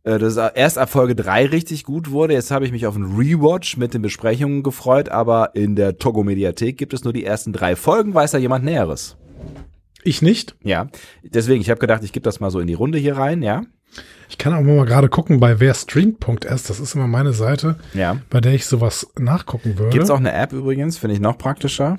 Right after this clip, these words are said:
Speaker 1: Also
Speaker 2: Ja.
Speaker 1: gibt's, gibt's auf, äh, für, ich glaub, für beides, äh, I O S und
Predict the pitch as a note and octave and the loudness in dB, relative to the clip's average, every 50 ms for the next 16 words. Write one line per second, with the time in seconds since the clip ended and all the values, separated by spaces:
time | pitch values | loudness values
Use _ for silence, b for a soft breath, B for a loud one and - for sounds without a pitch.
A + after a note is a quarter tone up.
0 | - - - G2 G2+ D3+ - - - - - - A2 G#2+ - - B1+ D#2 F#2+ F#2 | -6 -8 -4 0 2 2 2 2 -2 -6 -6 -6 -6 -6 -6 -6 -4 -4 -4 -4
1 | - - - - - F#2+ F#2 F2+ F2+ F2+ F#2+ - _ - - - F#2 E2 - - | -6 -10 -10 -6 -4 -2 -2 0 -2 -2 -4 -8 _ -10 -6 -6 -6 -6 -2 -2
2 | F2+ E2 - G2 E2+ F2 E2 E2+ F#2+ A2+ B2+ - - - - - G#2+ G#2+ G#2 - | -2 0 0 0 0 2 4 4 4 4 2 0 -6 -12 -10 -6 -4 -4 -2 -2
3 | - G2+ G2+ G2+ G2 - - F2+ F2 - | 0 0 0 0 0 -2 -4 -6 -8 -10